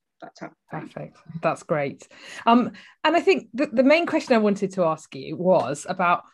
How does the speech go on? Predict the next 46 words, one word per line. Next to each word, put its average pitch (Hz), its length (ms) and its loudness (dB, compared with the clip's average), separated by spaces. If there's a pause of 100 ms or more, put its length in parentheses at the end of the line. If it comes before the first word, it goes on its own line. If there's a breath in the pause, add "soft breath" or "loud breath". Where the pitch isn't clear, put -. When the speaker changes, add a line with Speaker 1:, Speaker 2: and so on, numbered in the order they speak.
(340 soft breath)
Speaker 2:
um, 165 280 -6
why 240 500 4
a 220 60 2
lease 170 580 0
and 160 180 -4
not 156 240 -2
an 156 160 -6
A 156 200 -2
S - 260 -6
T? 139 420 -14 (220)
Commonly, 254 360 6
Speaker 1:
Okay. 196 80 6
Speaker 2:
when 196 100 4
I'm 185 100 2
talking 233 440 0
to 180 120 -8
Speaker 1:
Well, 247 240 4
Speaker 2:
people, 294 140 2
Speaker 1:
the 320 40 8
an- 330 320 2 (540 soft breath)
Speaker 2:
yeah, 190 220 4
they, 214 160 4
they 214 160 0
kind 233 240 0
of 220 60 4
Speaker 1:
Yeah. - 40 -6
Speaker 2:
think, 214 160 0
"Oh, 330 180 6
I 311 60 6
could - 160 -6
just - 180 -8
use, 220 240 -2
I 220 80 -2
can 220 140 -6
just 226 240 -8
use 185 180 -10
a, 156 200 -10 (100)
an 175 140 -6
A 165 180 0
S - 160 -6
T. 240 260 4
I 170 60 4
don't 170 220 -2
need 156 180 -10
a 139 40 -8
lease." 143 460 -8